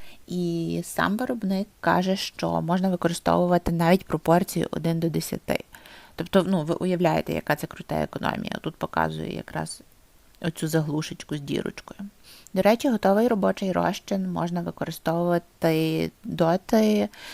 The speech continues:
доки він не змінить колір або поки в ньому не з'явиться осад. А особисто мені ще й важливо, що розчин безпечний для ультразвукових мийок. І там він отакого милого рожевого кольору. От, а про зу-,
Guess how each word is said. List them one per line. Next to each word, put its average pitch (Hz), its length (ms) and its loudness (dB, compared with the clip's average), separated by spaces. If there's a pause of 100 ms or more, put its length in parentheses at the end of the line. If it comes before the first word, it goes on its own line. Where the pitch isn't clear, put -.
(140)
доки 190 200 -2
він 175 260 0
не 165 220 6
змінить 202 420 2
колір 190 540 2 (100)
або 196 400 6
поки 185 300 2
в 185 40 0
ньому 180 260 0
не 175 120 0
з'явиться 170 520 4
осад. - 540 8 (500)
А 160 400 0
особисто 170 380 -6
мені 190 280 -2
ще 214 200 -6
й 190 60 -4
важливо, 185 440 -4
що - 220 -8
розчин 170 480 -2
безпечний 165 520 -4
для 160 160 -2
ультразвукових 156 1040 -6
мийок. - 320 -10 (140)
І 196 60 -4
там 185 220 4
він 165 160 -4
отакого 165 460 0
милого 165 400 0
рожевого 156 560 -4
кольору. - 380 -8 (800)
От, 190 200 -6
а 170 40 -2
про - 200 -8
зу-, - 260 -2